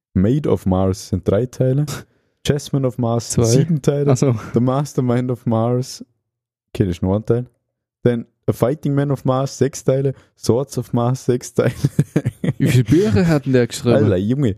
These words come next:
Speaker 1: dann gibt's noch Synthetic Man of Mars, John Carter of Mars.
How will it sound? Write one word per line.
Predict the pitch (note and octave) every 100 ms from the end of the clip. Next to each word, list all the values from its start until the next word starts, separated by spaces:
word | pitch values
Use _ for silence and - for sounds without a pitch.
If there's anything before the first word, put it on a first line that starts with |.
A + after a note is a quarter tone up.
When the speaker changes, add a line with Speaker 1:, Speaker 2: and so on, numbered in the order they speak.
| - -
Speaker 1:
dann | B2
gibt's | C3 C3 -
noch | A2
Synthetic | G#2+ A2+ - C3 - -
Man | C#3+ C#3+
of | C3+
Mars, | C#3 C3+ C#3 C#3 - - _ _ _ _ _ - -
John | A2+
Carter | G#2+ G#2+ A#2 B2+ B2+
of | A#2 G#2+
Mars. | A#2+ A#2 A#2+ A#2+ A2 -